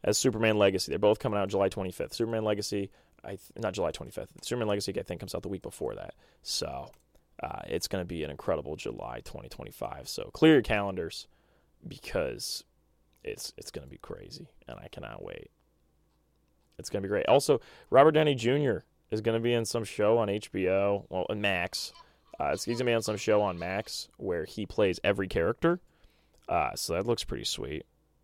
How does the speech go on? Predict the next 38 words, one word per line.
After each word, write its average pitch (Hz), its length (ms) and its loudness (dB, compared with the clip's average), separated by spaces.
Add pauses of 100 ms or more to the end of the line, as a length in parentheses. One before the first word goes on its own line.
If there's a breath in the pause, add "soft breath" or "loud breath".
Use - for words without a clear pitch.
(140)
I'm 92 120 -6
not 90 160 -2
sure 104 200 0
what 87 80 0
that 87 160 4
was - 100 -4
called, - 340 0
but - 80 -4
if - 120 -2
you - 60 0
look 104 140 4
up - 160 4
Robert 90 280 2
Downey 87 420 -4 (500)
Junior 85 460 -2 (540)
Max 98 400 0
show, 76 480 0 (580 soft breath)
it'll - 120 6
come 104 260 8
up, 87 240 4 (160)
and 95 240 -4
that 110 160 4
looks 156 200 0
fun. 202 340 2 (180)
I'm 120 100 -4
gonna - 140 2
enjoy 139 280 0 (100)
that. - 140 -8
So - 180 6
that's, - 200 6
that's - 220 0
all 98 80 4
I 82 40 0
got - 160 -4
for - 100 -10
that. - 180 -10 (1500 soft breath)
All 135 140 12
right. 247 340 12